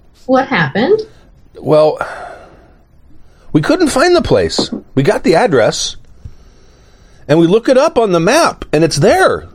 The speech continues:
Speaker 2: But when we get there, the house isn't there. In fact, that guy is still there looking.
Speaker 1: Ah, Samuel is still there looking?
Speaker 2: Yeah, the soldier guy. Yeah, he
Speaker 1: Yeah.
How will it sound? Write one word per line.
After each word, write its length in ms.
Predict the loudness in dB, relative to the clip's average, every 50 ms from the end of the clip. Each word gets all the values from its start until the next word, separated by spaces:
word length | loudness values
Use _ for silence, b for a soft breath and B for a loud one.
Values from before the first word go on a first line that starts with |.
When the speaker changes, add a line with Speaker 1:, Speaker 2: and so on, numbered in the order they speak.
| -20 -8 -2
Speaker 2:
But 120 | 0 2 4
when 140 | 4 4 2
we 80 | 2 2
get 240 | 2 0 0 0
there, 320 | 0 0 0 0 -2 -4 -6 B B B B B B B B B B B B B
the 100 | -4 -2
house 280 | 0 0 0 0 0 -2
isn't 300 | 0 0 0 0 0 0
there. 260 | 0 0 0 -2 B B B B B B B B B B B B B B -6 -8 -10 -10 -12 -8 -4
In 100 | -4 -2 -2
fact, 240 | -2 -2 -2 0
that 160 | 0 0 0 2
guy 540 | 0 2 2 2 2 2 2 0 -2 -4 -8 -16 -20 -20 b b b b b b b b b b b b b b b
is 120 | -2 -2 0
still 260 | 0 0 2 2 2
there 320 | 4 2 2 2 2 2 2
looking. 400 | 0 0 0 -2 -2 -4 -6 b b b b b b b b b b b -20 _ _ _ -20 -20 -20 -20 _ _ -20 _ _ _ -20 _ _ _ _ -20 -20 -20 -20 -20 -20 _ _ _ _ -20 -20 -20 _ -12 -6 -4
Speaker 1:
Ah, 460 | -2 -2 0 0 0 0 0 -2 -4 -6 -12 -20 -20 -6
Samuel 540 | -2 0 0 2 2 2 0 0 -2 -4 -8 -6 -6
is 140 | -6 -6 -2
still 200 | 0 0 0 0
there 180 | 0 0 0 0
looking? 340 | 0 0 0 0 0 2 2
Speaker 2:
Yeah, 100 | 4 4
the 120 | 2 2
soldier 360 | 2 2 0 2 2 0 0
guy. 280 | 2 2 2 2 2 2 2
Yeah, 260 | 0 0 0 -2 -4 -6
he 180 | -2 -2 -2 -2 -2 -4
Speaker 1:
Yeah. 200 | -4 -4 -4